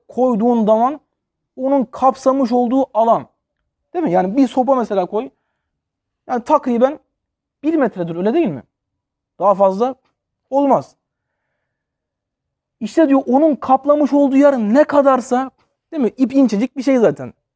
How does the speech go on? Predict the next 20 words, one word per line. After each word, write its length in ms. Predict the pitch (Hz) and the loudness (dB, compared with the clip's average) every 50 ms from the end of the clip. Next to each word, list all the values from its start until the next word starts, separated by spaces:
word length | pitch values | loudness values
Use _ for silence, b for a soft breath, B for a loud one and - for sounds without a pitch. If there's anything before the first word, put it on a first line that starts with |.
| _ _ _ _ _ _ _ _ _ _ _ _ _ _ _ _ _ _ _ _ _ | _ _ _ _ _ _ _ _ _ _ _ _ _ _ _ _ _ _ _ _ _
Onun 340 | - 220 262 294 302 285 254 | -8 -4 -2 0 2 2 0
kapladığı 600 | 226 - - - 247 247 - - 262 254 254 269 | 0 -2 -2 -2 -2 -2 0 -2 -2 0 2 2
yer 180 | 254 247 247 247 | 2 2 2 4
var 200 | 254 269 277 254 | 4 4 4 4
ya 160 | 226 190 160 | 2 0 -2
diyor. 200 | 143 131 123 - - _ | -2 -4 -6 -8 -10 _
"Hayrun 720 | _ - - - - 240 262 277 269 254 240 226 214 185 | _ -18 -14 -6 -2 0 0 2 2 0 0 0 0 -2
mined 640 | 160 151 151 165 214 254 254 247 240 196 151 139 143 | -4 -4 -4 -2 -2 0 2 2 0 -2 -4 -8 -6
dunya 600 | 160 233 269 262 247 233 233 240 247 247 226 180 | -4 -2 0 0 2 2 2 2 2 2 2 2
ve 120 | 185 196 196 | 0 0 0
ma 220 | 190 185 175 165 | 0 -2 -4 -6
fiha." 400 | - - 151 135 123 117 104 - _ _ _ _ _ _ _ _ _ _ _ _ _ _ _ _ | -6 -8 -12 -14 -14 -16 -18 -20 _ _ _ _ _ _ _ _ _ _ _ _ _ _ _ _
Dünyadan 760 | 127 156 175 185 196 208 208 202 208 196 220 240 262 269 269 - _ _ _ _ _ _ _ | -12 -8 -6 -4 -2 0 0 2 2 0 0 -2 -4 -6 -10 -16 _ _ _ _ _ _ _
ve 220 | 160 180 170 135 127 | -10 -10 -8 -8 -8
dünya 420 | 143 151 156 160 175 196 196 196 | -8 -6 -4 -2 -2 0 0 -2
içindekilerinden 920 | 175 151 - - 165 160 156 - 156 151 156 151 156 165 180 202 220 220 _ _ _ _ _ _ _ _ _ _ _ - | -4 -6 -10 -8 -8 -8 -8 -8 -8 -10 -10 -8 -8 -8 -8 -8 -8 -10 _ _ _ _ _ _ _ _ _ _ _ -14
daha 200 | 143 139 139 139 | -12 -10 -10 -8
hayırlıdır 440 | 139 131 123 113 113 107 107 123 120 | -10 -10 -12 -12 -14 -16 -18 -20 -20
diyor. 120 | _ _ _ _ _ _ _ _ _ _ _ _ _ _ _ _ _ _ _ | _ _ _ _ _ _ _ _ _ _ _ _ _ _ _ _ _ _ _
Subhanallah. 480 | _ _ - 123 127 123 110 101 101 | _ _ -20 -18 -16 -16 -16 -16 -18